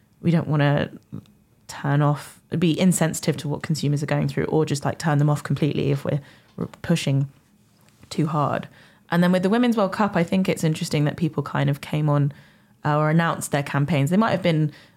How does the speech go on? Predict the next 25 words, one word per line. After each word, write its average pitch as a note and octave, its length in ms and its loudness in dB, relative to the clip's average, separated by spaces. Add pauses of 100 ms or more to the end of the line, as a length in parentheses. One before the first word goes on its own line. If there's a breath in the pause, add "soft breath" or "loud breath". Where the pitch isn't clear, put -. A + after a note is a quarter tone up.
(180 loud breath)
like, D#3 160 -2
long-term D#3+ 600 2
plans, E3 360 0
like, D3 140 -2
a D#3 60 -2
few D3+ 160 0
of C#3+ 80 -2
them C#3+ 140 2
were, C#3 100 2
like, C#3 240 -2 (400)
partnerships, - 600 -4
but - 240 -8
that - 240 -6
date C#3+ 180 -2
back - 200 -4
to - 60 -14
twenty D3 220 -6
nineteen, C#3+ 480 0
but - 260 -4 (480 soft breath)
it - 100 -12
kind D#3 260 0
of D3 100 -2
seemed D#3+ 240 2
like D3+ 160 0
they D3+ 320 -2